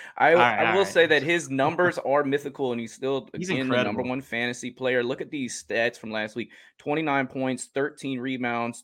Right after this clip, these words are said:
Speaker 1: twelve assists. That is two K numbers when
Speaker 2: Oh,
Speaker 1: you're
Speaker 2: man.
Speaker 1: my player's, you know,
Speaker 2: No joke.
Speaker 1: ninety-six.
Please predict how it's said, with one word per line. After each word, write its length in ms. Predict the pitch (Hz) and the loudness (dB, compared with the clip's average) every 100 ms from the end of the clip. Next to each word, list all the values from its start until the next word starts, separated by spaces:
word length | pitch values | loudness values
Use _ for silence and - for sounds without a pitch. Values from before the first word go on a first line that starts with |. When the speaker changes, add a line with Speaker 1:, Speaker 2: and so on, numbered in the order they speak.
| _ | _
Speaker 1:
twelve 320 | - 135 131 | 0 2 2
assists. 240 | 131 123 | -4 -2
That 220 | 131 170 | 2 2
is 140 | 170 - | 0 -6
two 260 | - 175 | -10 -10
K 260 | 170 143 147 | -6 -4 -4
numbers 460 | 131 127 117 104 - _ _ | -4 -4 -6 -8 -14 _ _
when 160 | - 139 | -4 2
Speaker 2:
Oh, 40 | |
Speaker 1:
you're 100 | 135 | 2
Speaker 2:
man. 260 | 117 113 98 127 | 2 -2 -4 0
Speaker 1:
my 240 | 127 135 | 2 2
player's, 480 | 135 139 123 120 104 | 2 2 2 0 -4
you 320 | - - 120 | -16 -10 -6
know, 240 | 117 101 101 | -2 -4 -6
Speaker 2:
No 80 | - | -10
joke. 100 | 113 | -4
Speaker 1:
ninety-six. 840 | 123 127 123 123 107 123 101 - | 0 0 0 -2 0 0 0 -4